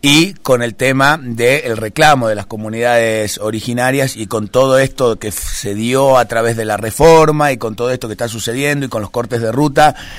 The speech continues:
Eh, primero preguntarte, y es inevitable hacerlo, eh, vos te manifestaste en contra de la reforma muchas veces. Eh, ¿creías que se podía llegar a esta escalada, eh, el tema de que se apruebe de la manera que se hizo?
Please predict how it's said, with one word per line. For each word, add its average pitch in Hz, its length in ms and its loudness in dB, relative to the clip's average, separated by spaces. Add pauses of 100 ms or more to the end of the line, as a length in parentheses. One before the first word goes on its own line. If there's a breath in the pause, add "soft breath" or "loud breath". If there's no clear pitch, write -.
(240 loud breath)
Eh, 123 460 0 (220)
primero 214 320 2
preguntarte, 165 880 2
y 120 220 -6
es 123 180 -2
inevitable 123 520 0
hacerlo, 101 440 -2 (600 loud breath)
eh, 127 300 -2
vos 135 200 0
te - 80 -2
manifestaste 156 560 2
en 135 100 -2
contra 135 240 0
de 127 40 0
la 117 100 0
reforma 131 420 0
muchas 127 460 2
veces. 92 520 -2 (760 soft breath)
Eh, 131 280 -2
¿creías 190 380 4
que 143 120 0
se 127 140 2
podía 139 300 0
llegar 139 300 2
a 131 120 4
esta 156 240 0
escalada, 135 800 2
eh, 104 260 -8
el 107 220 -8
tema 120 220 -4
de 104 100 -2
que 104 100 -8
se 117 160 -2
apruebe 123 320 0
de 110 100 0
la 101 80 -2
manera 110 300 -2
que 101 80 -6
se 104 120 -6
hizo? 165 320 -6